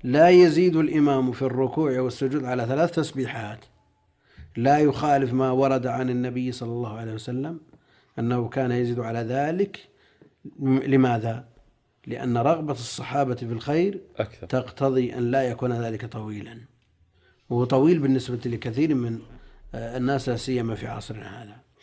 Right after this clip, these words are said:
Speaker 1: يقول ابن حجر: "وأولى ما أخذ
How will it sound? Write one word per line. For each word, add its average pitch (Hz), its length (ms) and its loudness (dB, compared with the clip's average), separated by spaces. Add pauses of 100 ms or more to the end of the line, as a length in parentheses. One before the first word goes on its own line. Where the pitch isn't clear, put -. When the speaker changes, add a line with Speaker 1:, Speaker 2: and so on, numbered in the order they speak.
(2250)
Speaker 1:
يقول 180 240 4
ابن 151 180 4
حجر: 151 380 2 (840)
"وأولى 147 760 4 (180)
ما 127 280 -2
أخذ 127 360 -2